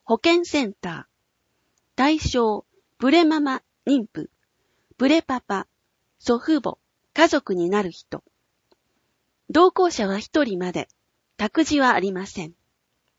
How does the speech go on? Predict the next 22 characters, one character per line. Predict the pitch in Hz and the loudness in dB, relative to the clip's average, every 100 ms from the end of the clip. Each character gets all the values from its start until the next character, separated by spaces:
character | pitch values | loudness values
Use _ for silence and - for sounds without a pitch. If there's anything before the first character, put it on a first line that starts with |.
| _ _ _ _ _ _ _ | _ _ _ _ _ _ _
内 | - 247 294 | -2 0 0
容、 | 247 220 196 - _ _ _ _ _ - | 0 -2 -2 -8 _ _ _ _ _ 0
妊 | 294 | 4
娠 | 370 - 349 359 | 4 4 4 4
中 | 302 294 | 2 0
の | 277 | 0
体、 | - 220 226 220 190 - _ _ _ _ _ - | -2 -2 -2 -2 -2 -4 _ _ _ _ _ 0
歯 | 330 | 2
の | 269 202 | 4 2
お | 190 | 0
話、 | 233 214 208 - 202 170 _ _ - | -2 -2 -4 -4 -4 -4 _ _ 2
安 | 294 339 | 4 4
産 | 240 190 | 2 0
に | 175 | 0
な | 185 220 | 0 0
る | 180 | -2
食 | - - | -8 -12
生 | - 254 190 | -4 -2 -2
活、 | 160 - - - _ _ | -6 -12 -12 -14 _ _
そ | - 202 | -4 -2
の | 240 | -2
他。 | - - | -6 -14